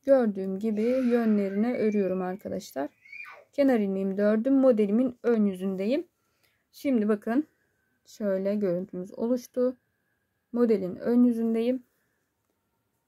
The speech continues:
Kenar ilmeğimi örmeden alıyorum. Bakın buradaki, burada iki defa doladım.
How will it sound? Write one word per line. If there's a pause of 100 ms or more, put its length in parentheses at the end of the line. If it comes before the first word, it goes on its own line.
(380)
Kenar
ilmeğimi
örmeden
alıyorum. (400)
Bakın
buradaki,
burada
iki
defa
doladım.